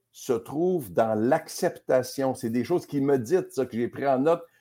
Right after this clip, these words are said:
puis que je me répétais, puis que je me répète encore régulièrement quand je vais dans ces retraites-là. La paix se trouve dans l'acceptation de mes imperfections,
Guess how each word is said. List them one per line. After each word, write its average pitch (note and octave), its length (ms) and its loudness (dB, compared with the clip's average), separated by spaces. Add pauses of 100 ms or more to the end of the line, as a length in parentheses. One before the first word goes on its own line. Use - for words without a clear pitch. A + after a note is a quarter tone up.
(140)
puis - 80 -20
que D3 120 4
je A#2 120 2
me C3+ 100 8
répétais, D#3 640 6
puis B2 140 -8
que A2 40 -2
je A2+ 60 0
me B2 80 2
répète C3 400 -2
encore C#3+ 320 0
régulièrement D3+ 640 2
quand B2+ 160 2
je G#2 80 -6
vais C3 80 4
dans A#2 160 2
ces A#2 140 0
retraites-là. A2+ 560 2 (340)
La A#2+ 260 8
paix F#3 220 2
se F#3 160 -2
trouve C#3+ 320 2
dans A2+ 140 6
l'acceptation D3 1040 2
de A#2 160 2
mes A2 320 2
imperfections, C#3+ 1040 -2